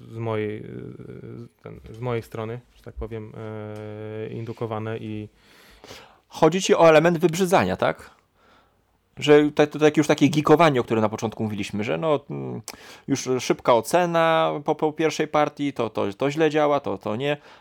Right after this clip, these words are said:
Speaker 2: a osoby tak jakby troszkę bardziej świeże są bardziej, mm, podatne na, nie wiem, na, na poznawanie, chęć, jest większa chęć jednak, e, poznania tytułu, o tym mówisz, e?
Speaker 1: No, e, to, no, bardziej doświadczenie graczy się koncentrują, mam wrażenie, e, z takiego punktu widzenia recenzenta, no to patrzą,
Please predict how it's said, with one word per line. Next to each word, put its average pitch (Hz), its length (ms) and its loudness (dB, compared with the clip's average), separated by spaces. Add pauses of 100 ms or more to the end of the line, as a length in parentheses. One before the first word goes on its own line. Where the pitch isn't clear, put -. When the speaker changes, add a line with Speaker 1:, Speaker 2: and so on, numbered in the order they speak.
Speaker 2:
a 117 100 0
osoby 139 340 -2
tak 135 180 -6
jakby 131 300 -6
troszkę 127 540 -6
bardziej 131 400 -6
świeże 139 440 -2
są 151 920 -10
bardziej, 139 360 -2 (100)
mm, 143 160 -10
podatne 135 460 -4
na, 135 360 -4
nie 131 220 -10
wiem, 98 140 -12
na, 110 120 -6
na 120 160 -8
poznawanie, 131 600 -4
chęć, 139 260 -6
jest 123 160 -6
większa 131 260 -6
chęć 135 300 -8 (400)
jednak, 123 380 -4 (200)
e, 123 40 -6
poznania 127 380 -2
tytułu, 160 320 -4
o 135 80 -4
tym 135 160 -12
mówisz, 135 400 -10
e? 139 180 -6
Speaker 1:
No, 170 60 -4
e, - 40 -6 (460)
to, 202 100 -8
no, 190 100 -4
bardziej 175 260 0
doświadczenie 165 440 -6
graczy 147 300 -2
się 135 180 -6
koncentrują, 127 520 -6
mam 117 140 -6
wrażenie, 117 280 -4 (720)
e, 120 60 -12
z - 40 -20
takiego 120 300 -8
punktu 117 300 -10
widzenia 113 200 -4
recenzenta, 113 580 -6
no 113 80 -10
to 120 120 -14
patrzą, 120 560 -8